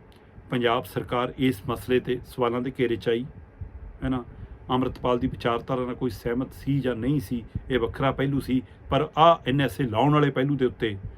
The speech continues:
ਖਾਸ ਕਰਕੇ ਜਿਸ ਹਲਕੇ ਦੇ ਵਿੱਚੋਂ ਅੰਮ੍ਰਿਤਪਾਲ ਸਿੰਘ ਖੜ੍ਹੇ ਹੁੰਦੇ ਨੇ ਖਡੂਰ ਸਾਹਿਬ, ਉਹ ਹਲਕਾ ਪਹਿਲਾਂ ਹੀ ਉਸ ਪਹਿਲੂ ਦੇ ਉੱਤੇ ਆਪਣੇ ਆਪ ਨੂੰ ਇੱਕ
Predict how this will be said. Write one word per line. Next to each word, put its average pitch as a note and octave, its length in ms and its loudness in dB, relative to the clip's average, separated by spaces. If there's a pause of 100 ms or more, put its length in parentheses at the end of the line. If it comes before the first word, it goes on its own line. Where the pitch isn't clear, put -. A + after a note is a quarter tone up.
(240)
ਖਾਸ B2+ 240 2
ਕਰਕੇ C3 500 2 (480)
ਜਿਸ D3+ 240 0
ਹਲਕੇ B2+ 280 2
ਦੇ C#3 100 2
ਵਿੱਚੋਂ C3 280 2
ਅੰਮ੍ਰਿਤਪਾਲ A#2+ 360 0
ਸਿੰਘ B2 220 -4
ਖੜ੍ਹੇ D3+ 200 2
ਹੁੰਦੇ B2 200 2
ਨੇ A#2 80 -6
ਖਡੂਰ A2 240 -6
ਸਾਹਿਬ, G2 260 -8 (440)
ਉਹ D3+ 180 4
ਹਲਕਾ B2 380 2 (340)
ਪਹਿਲਾਂ F#3+ 260 6
ਹੀ F3 100 4
ਉਸ C#3 200 2
ਪਹਿਲੂ C#3 280 0
ਦੇ C#3 100 2
ਉੱਤੇ B2+ 300 2 (300)
ਆਪਣੇ C3+ 280 2
ਆਪ B2 220 0
ਨੂੰ C3 140 4
ਇੱਕ B2 320 0